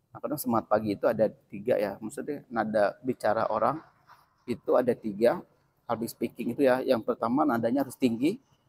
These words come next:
kalau di awal. Terus di da-, eh, kedu-, kedua nada rendah. Nada rendah itu saat kita memaparkan materi ya.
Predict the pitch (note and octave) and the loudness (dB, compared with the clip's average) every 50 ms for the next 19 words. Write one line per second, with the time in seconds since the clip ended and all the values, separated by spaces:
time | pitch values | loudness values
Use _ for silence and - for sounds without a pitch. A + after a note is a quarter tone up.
0 | _ _ _ - A#2+ A#2+ B2 A#2+ G#2+ G#2 A#2 A#2 A#2+ E3 F#3 F#3+ - _ _ _ | _ _ _ 0 2 2 4 4 4 6 8 8 8 8 6 2 -4 _ _ _
1 | _ _ _ _ _ _ _ _ _ - - _ _ _ _ _ _ _ - D3+ | _ _ _ _ _ _ _ _ _ -20 -20 _ _ _ _ _ _ _ 2 4
2 | C#3 - C#3+ C#3 C3 C3+ C3 B2 - B2+ B2+ C3 C3 B2+ - C3 C3+ C3+ C#3 C#3 | 6 8 8 12 12 12 12 12 12 12 12 12 12 10 8 6 6 8 8 8
3 | C#3 C#3+ D3 - - C#3+ C3+ C#3 D3+ E3 F#3 F#3+ - - D3 - C#3 C3+ C3 C3 | 8 8 6 6 4 4 8 12 12 12 12 12 12 8 6 6 8 8 8 8
4 | B2+ A#2+ A#2 A#2+ D#3 - - - - B2+ B2 C3 A#2 B2 B2 B2+ - B2+ - - | 8 10 10 10 10 10 6 -4 0 4 6 6 8 8 8 6 6 6 8 10
5 | B2 C#3 - - A#2+ - D#3 C#3+ C#3 A#2+ A#2+ A#2 - - A#2+ A#2 - C#3 C3+ B2+ | 10 10 8 4 4 6 6 8 8 6 6 4 4 4 2 2 2 2 2 0
6 | A2 - - A#2+ B2 B2+ G#2+ G2+ G2+ | 0 0 2 2 2 2 -2 -6 -8